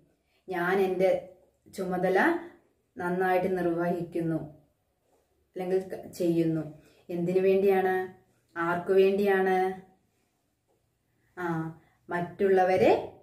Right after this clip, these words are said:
സന്തോഷിപ്പിക്കാൻ വേണ്ടി. മറ്റുള്ളവരെ സന്തോഷിപ്പിക്കുക എന്നതാണ് ഓരോ വ്യക്തിയുടെയും ജീവിത ദൗത്യം.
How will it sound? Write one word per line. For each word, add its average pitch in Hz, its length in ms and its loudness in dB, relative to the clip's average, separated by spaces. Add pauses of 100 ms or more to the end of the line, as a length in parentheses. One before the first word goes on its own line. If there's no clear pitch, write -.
(320)
സന്തോഷിപ്പിക്കാൻ 208 960 2
വേണ്ടി. 147 420 -6 (2000)
മറ്റുള്ളവരെ 247 840 6
സന്തോഷിപ്പിക്കുക 202 1000 -2
എന്നതാണ് 180 760 -2 (680)
ഓരോ 208 500 6
വ്യക്തിയുടെയും 175 1000 -2 (420)
ജീവിത 180 420 -2
ദൗത്യം. 151 680 -6